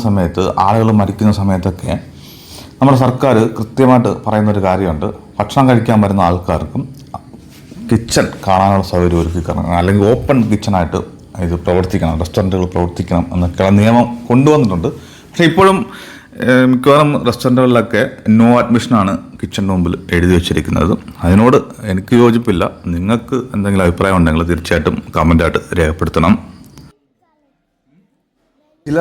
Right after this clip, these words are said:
restaurant-ുകളിൽ വളരെ ആത്മവിശ്വാസത്തോടെ എത്ര തിരക്കാണെങ്കിൽ പോലും കിച്ചൺ നമുക്ക് കാണിച്ചു തരും. അപ്പോൾ ഇന്നലെ തന്നെ ഞാനൊരു വീഡിയോ പോസ്റ്റ് ചെയ്തിട്ടുണ്ടായിരുന്നു, ഹരിപ്പാട് കുമാരപുരത്തുള്ള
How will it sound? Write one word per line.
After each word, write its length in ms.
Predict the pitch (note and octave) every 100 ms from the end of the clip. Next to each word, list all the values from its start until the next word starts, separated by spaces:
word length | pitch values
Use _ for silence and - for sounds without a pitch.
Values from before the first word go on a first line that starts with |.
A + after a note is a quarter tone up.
| D#3+
restaurant-ുകളിൽ 580 | C3+ D#3+ C#3+ C3 G2+ D#2+ A#2 C#3+ - - - - - -
വളരെ 220 | A2+ C#3+ D#3 E3
ആത്മവിശ്വാസത്തോടെ 580 | D3 C3+ C3 C3 B2 A#2+
എത്ര 140 | - D#3+ C3
തിരക്കാണെങ്കിൽ 480 | C3 C3 B2+ A#2+ G2+
പോലും 180 | G2 A#2+ - - -
കിച്ചൺ 260 | A#2+ - C#3
നമുക്ക് 240 | A2 G#2 G#2+ -
കാണിച്ചു 300 | F2 F2+ F2 -
തരും. 160 | - - - -
അപ്പോൾ 140 | - A#2+
ഇന്നലെ 200 | C3 D3
തന്നെ 140 | C#3 C3+
ഞാനൊരു 220 | B2+ A#2
വീഡിയോ 200 | A2+ A2+ G2+ F#2
പോസ്റ്റ് 220 | G2+ G2
ചെയ്തിട്ടുണ്ടായിരുന്നു, 520 | G2+ F2 D2+ D2+ E2 G2+ - - -
ഹരിപ്പാട് 420 | G2 F#2+ A2+ A2 G#2+
കുമാരപുരത്തുള്ള 640 | F#2+ G2 G#2+ G#2 F#2 F2